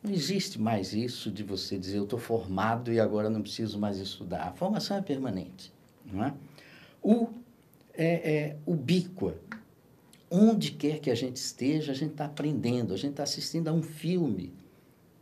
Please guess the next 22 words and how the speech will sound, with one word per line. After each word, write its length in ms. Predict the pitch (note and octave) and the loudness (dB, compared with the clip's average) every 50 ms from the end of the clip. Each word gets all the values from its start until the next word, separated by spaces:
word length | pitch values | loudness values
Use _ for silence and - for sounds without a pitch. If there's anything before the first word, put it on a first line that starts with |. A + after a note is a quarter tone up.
| - - - | -14 -10 -8
e 80 | B2+ | -6
tá 160 | B2 - D#3+ | -2 0 0
aprendendo 640 | D#3 D#3 E3 F3 E3+ E3+ C#3+ A2+ B2+ D#3+ E3+ E3 B2 A2 | 0 0 2 2 4 4 4 4 4 4 2 2 0 -2
coisas 540 | - - C3 C#3+ D#3 C#3 A#2 - F#2+ - | -2 0 2 2 4 2 0 -2 -4 -6
que 100 | - - | -6 -6
têm 220 | B2 - C#3+ C#3 C3 | -4 -2 0 0 0
a 60 | A2+ | 0
ver 180 | G2 A#2+ C3+ C3+ | 0 -2 -2 -2
com 120 | C3 B2+ | -2 -6
a 40 | A2+ | -8
vida, 400 | G2+ G#2 A2 C3+ C#3 A#2+ G#2+ G#2+ | -8 -6 -6 -6 -4 -4 -4 -4
com 160 | G#2+ B2 A#2 | -2 0 -2
o 60 | A2 | -2
trabalho. 960 | A2 - C3 A2+ F#2+ F#2 F2+ G2+ A2+ A#2+ A#2+ A2+ A2 F#2+ F2+ F#2+ F#2+ F2+ E2+ - - - - - - - - - | -2 -2 -4 -4 -2 0 0 0 2 2 0 0 -2 -2 -2 -2 -4 -4 -6 -8 -12 -18 -20 -20 -20 -20 -10 -6
Então, 460 | - C3 C3 - D#3+ D#3 D#3+ D#3+ D#3 - - - - - - | -6 -4 -2 0 0 0 0 0 -2 -6 -12 -18 -20 -20 -10
é, 120 | - E3+ D3+ | -4 -2 0
é, 300 | D3+ C#3+ B2+ C#3+ C3 C3 B2+ B2+ A#2 G2+ - - A#2 A2+ | 0 0 0 2 2 2 2 2 -2 -4 -4 -2 0 0
é 320 | G#2+ G2+ G2 F#2+ F#2 F#2 - | 2 0 0 -2 -4 -6 -2
ubíqua, 680 | - E3 D#3+ C3+ A2+ D#3 F3 E3 - - - F2+ F2 - - - - | 2 2 2 2 2 0 0 0 -2 -4 -6 -6 -8 -8 -14 -18 -16
não 240 | - - G2 G2 G2+ | -10 -6 -2 2 2
é? 200 | B2+ D3+ D3+ - - - - - - - - - - - - - - - - - - - - - | 4 2 2 -2 -8 -16 -18 -20 -20 -20 -20 -20 -20 -20 -20 -20 -20 -20 -20 -20 -20 -16 -4 0
E, 480 | C3+ C3+ C3+ C3+ C3+ B2+ A#2 A2 G2+ | 4 4 6 6 6 4 4 0 -2